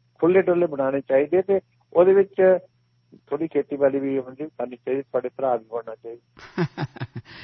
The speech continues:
Speaker 2: ਠੀਕ ਹੈ। ਤੇ ਵੈਸੇ ਨਾ, ਅਹ, ਅਹ, ਜਿਸ ਤਰ੍ਹਾਂ ਆਪਾਂ ਪਹਿਲਾਂ ਵੀ ਕੀਤਾ ਕਿ ਲੋਕ, ਅਹ, ਏਸ਼ੀਆ ਤੋਂ ਆਉਂਦੇ ਨੇ, ਖਾਸ ਕਰਕੇ ਚਾਈਨਾ, ਸੰਘਣੀ ਵਸੋਂ ਤੋਂ ਆਉਂਦੇ ਨੇ, ਜਾਪਾਨ ਤੋਂ, ਹਾਂਗਕਾਂਗ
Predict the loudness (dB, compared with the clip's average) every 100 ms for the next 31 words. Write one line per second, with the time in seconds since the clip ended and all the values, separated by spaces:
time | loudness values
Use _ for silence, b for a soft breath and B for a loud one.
0 | -16 B _ -10 -6 -6 -6 -8 -10 -14
1 | B -20 -20 B -4 0 0 -2 -6 0
2 | 0 0 0 0 0 -2 -8 -10 -4 -2
3 | -2 -2 -4 -6 -12 _ _ _ -14 -8
4 | -4 -4 -8 -6 -6 -4 -2 -2 0 -2
5 | -6 _ _ -14 -10 -6 -2 -2 -2 -4
6 | -6 -6 -6 -4 -4 -6 -10 _ -14 -12
7 | -6 -2 -2 -2 -4 -2 -2 -2 -4 -4
8 | -6 -8 -10 -8 -4 -2 -2 -4 -4 -4
9 | -2 -2 -2 -2 -4 -2 -4 -4 -4 -4
10 | -6 -6 -4 -2 -2 -4 -4 -4 -4 -4
11 | -6 -4 -6